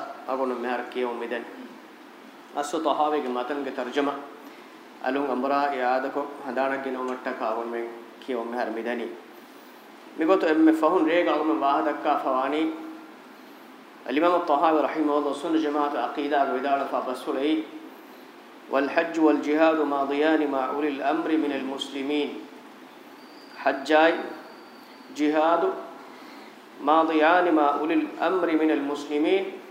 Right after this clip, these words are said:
مسلمون ويرينج فاتوغا حجاي جهاد أي دمي أنانة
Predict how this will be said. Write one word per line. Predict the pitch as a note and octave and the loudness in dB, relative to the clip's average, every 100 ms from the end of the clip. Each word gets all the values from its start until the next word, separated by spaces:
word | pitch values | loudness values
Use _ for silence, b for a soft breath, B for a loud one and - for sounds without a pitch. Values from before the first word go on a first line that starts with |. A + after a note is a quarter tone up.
| - - - | -20 -16 -6
مسلمون | E3+ F3+ - F#3+ F#3+ F#3 F3+ - C#3+ | -4 -2 2 4 6 4 0 -4 -4
ويرينج | D3+ E3 E3+ D#3+ | -2 0 2 2
فاتوغا | C#3+ D3 D#3+ E3 E3 - - - - - - - - - | 4 2 4 6 6 4 -4 -12 -16 -18 -18 -20 -20 -6
حجاي | C#3 - - E3+ E3 E3 D3+ | -2 0 2 8 8 6 0
جهاد | C#3+ D3 D#3 E3+ F3 - - - - - | 0 4 6 6 6 0 -4 -14 -10 -2
أي | D3+ | 0
دمي | D3 D3+ D3+ C#3+ | 2 2 2 0
أنانة | D3 D3 D3 D3 | 2 4 4 2